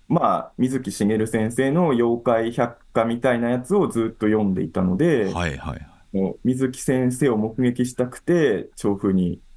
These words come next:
Speaker 1: 越してきた。
Speaker 2: あ、水木先生ご本人を目撃したくて、調布、調布に引っ越して。
Speaker 1: そうですね。はい。引っ越してきて、今みたいな。
Speaker 2: <laughs> あ、今もじゃあ調布に住まれてるんですか？
Speaker 1: あ、そうですね。今も調布に住んでます。
Speaker 2: <laughs> その小学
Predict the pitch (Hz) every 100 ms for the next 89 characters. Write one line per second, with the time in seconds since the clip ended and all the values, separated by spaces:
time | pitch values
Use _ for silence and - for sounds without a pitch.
0 | - - 90 - 82 101 87 104 139 -
1 | 139 - 139 139 117 110 127 190 185 175
2 | 185 196 - - - - 123 127 123 120
3 | 113 - 123 151 147 101 85 95 - 104
4 | 98 - 85 208 240 139 - - - 101
5 | - - - - 85 - 82 - - 87
6 | 87 82 85 - - - - - - -
7 | - - - 143 147 180 151 98 - 95
8 | 92 90 92 80 76 - - - - 202
9 | - - 202 123 135 113 95 101 98 98
10 | 95 92 90 - - - 90 82 82 -
11 | 123 - - - - - - 113 113 107
12 | 101 113 127